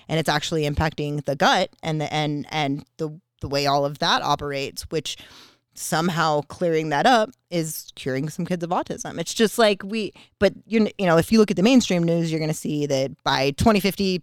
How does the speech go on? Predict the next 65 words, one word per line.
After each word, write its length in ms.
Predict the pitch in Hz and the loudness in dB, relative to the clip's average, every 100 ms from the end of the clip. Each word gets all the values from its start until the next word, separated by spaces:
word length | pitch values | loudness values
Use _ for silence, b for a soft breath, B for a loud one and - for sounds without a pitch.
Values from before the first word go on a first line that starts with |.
| _ _ | _ _
one 260 | 180 185 175 | -6 -2 0
in 180 | 165 160 - | -2 -6 -4
two 160 | 202 | -2
kids 240 | 175 165 156 | 0 -2 -2
will 100 | 147 | -4
have 100 | 143 | -4
autism. 440 | 127 - 151 - 127 | -6 -12 -14 -12 -10
And, 80 | |
like, 180 | 165 - - B B B B - | -10 -12 -16 B B B B -2
actually, 800 | 415 508 - 175 165 160 175 226 - | 0 0 -2 0 2 2 2 0 -4
when 220 | 170 190 | 0 2
you 120 | 180 | 4
look 140 | 170 180 | 2 0
at 60 | |
the, 200 | 165 151 | -2 -4
you 80 | 143 | -2
know, 80 | 165 | -2
you 80 | 180 | 0
look 120 | 185 | 0
at 60 | 185 | -2
the 80 | - | -2
alt 280 | - 349 - _ | 0 -2 -4 _
news 300 | 170 160 165 | -10 -8 -8
streams 480 | - - 151 151 185 | -10 -10 -6 -6 -6
and 80 | 180 | -6
you 60 | |
look 160 | 165 170 | -6 -6
at 80 | 175 | -8
the 60 | |
doctors 380 | - 160 - 175 | -8 -8 -8 -10
that 100 | 160 | -8
are 100 | 156 | -8
sort 180 | - 165 | -6 -6
of 80 | 165 | -8
speaking 340 | - 165 170 | -10 -10 -8
out 120 | 151 | -8
uncensored, 600 | 147 165 240 262 165 165 - B B - | -6 -4 0 2 4 2 -2 B B -4
and 100 | 175 | 0
you 60 | 180 | 2
see 160 | 190 | 4
that 120 | 196 | 4
they're 140 | 190 190 | 4 4
really, 240 | 180 190 156 | 4 4 2
they're, 120 | 165 | 0
like, 220 | 143 135 _ | 0 -2 _
sharing 500 | - - 196 208 208 | -8 0 4 6 6
their 100 | 185 | 4
white 260 | 151 185 240 | 2 0 0
papers 380 | 180 156 143 127 | 0 0 -2 -2
and 120 | 123 | -4
sharing 400 | - 214 233 175 | -2 2 4 4
their 120 | 135 | 0
science 480 | 139 180 233 170 - | -4 -2 0 0 -2
and 100 | 135 | -6
sharing 360 | - 202 233 185 | -4 0 2 2
how 100 | 143 | 0
they're 120 | 147 | -4
getting 340 | - 240 240 | -4 0 0
here 160 | 151 127 | 0 -4
and 100 | 127 | -8
sharing 320 | - 202 214 | -6 -2 -2
what 180 | 165 - | -4 -6
this 140 | 240 | -6
study 320 | - - 156 156 | -6 -6 -6 -6
showed 320 | - 139 | -8 -8